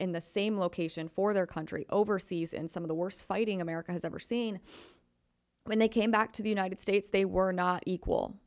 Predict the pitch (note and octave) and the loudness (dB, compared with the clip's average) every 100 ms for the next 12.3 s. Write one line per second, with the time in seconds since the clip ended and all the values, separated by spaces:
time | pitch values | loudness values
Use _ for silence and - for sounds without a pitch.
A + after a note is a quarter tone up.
0 | _ - F3+ F#3 G3 G3 F#3+ - - A#3+ | _ -2 0 4 4 2 0 -2 -4 2
1 | B3+ B3 - E3 - - - E2+ G3 _ | 4 4 2 -2 -4 -4 -4 -6 -8 _
2 | - _ - G3 F#3+ F#3+ F3+ - - A3+ | -20 _ 0 4 4 2 -2 -2 8 8
3 | G#3 E3 E3+ D#3 D3 C#3+ C#3 - D3+ D3+ | 8 2 0 0 -2 -2 -2 -4 -4 -2
4 | - D#3+ D#3 - - - E3+ E3+ F3 D4+ | -4 -4 -4 -2 -2 0 0 -2 0 0
5 | F#4 - A3+ F#3 F3 E3+ - - - _ | 0 -2 -4 -2 -2 -4 -8 -20 -20 _
6 | _ _ _ _ - - - G#3+ B3 A#3 | _ _ _ _ -12 -12 -6 4 4 6
7 | A#3 A#3+ E4 A3+ F#3+ D4 G#3 E3 G3+ A#3+ | 2 2 2 4 4 2 0 0 0 0
8 | - F#3 E3 - G3 F#3+ D#3+ D3 - D#3+ | -2 0 0 -2 -4 -2 -2 -4 -2 0
9 | A#3+ - F3+ G3 G#3 E3+ E3+ F3 C4+ D#3 | 2 4 4 4 2 2 0 2 0 -2
10 | - - - - - D2 E2+ - - _ | -4 -4 0 0 0 -4 -8 -12 -20 _
11 | - F3+ G3 G3 - E3+ E3+ F3 - F3+ | -2 0 0 -2 -4 -4 -2 -4 -4 -2
12 | E3+ - D#3 | -2 -2 -4